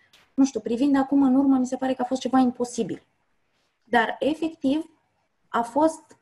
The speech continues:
cei patru pași zi de zi. Adică am făcut meditația cafelei pe...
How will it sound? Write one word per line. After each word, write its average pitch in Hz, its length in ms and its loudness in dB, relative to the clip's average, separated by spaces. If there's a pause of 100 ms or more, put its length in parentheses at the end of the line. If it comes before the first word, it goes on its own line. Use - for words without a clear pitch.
(160)
cei 254 160 0
patru 302 300 -2
pași 277 600 -2
zi 262 180 -4
de 277 120 0
zi. 233 260 -6 (880)
Adică 233 540 -2
am 269 340 -2
făcut 277 220 -4
meditația 277 460 -2
cafelei 262 400 0
pe... 247 480 0